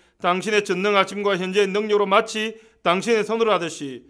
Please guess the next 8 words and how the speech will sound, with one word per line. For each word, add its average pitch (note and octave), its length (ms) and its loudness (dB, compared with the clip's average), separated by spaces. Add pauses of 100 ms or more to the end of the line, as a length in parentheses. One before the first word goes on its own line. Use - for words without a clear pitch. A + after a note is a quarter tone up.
(180)
천지 A#3 320 -2
만물을 G#3+ 340 4
붙드시고 F3+ 440 -4
다스리시며 D3+ 720 -8
나뭇잎과 F3+ 680 -4
풀잎, A3 640 -8
비와 G#3 340 4
가뭄, G3+ 480 -2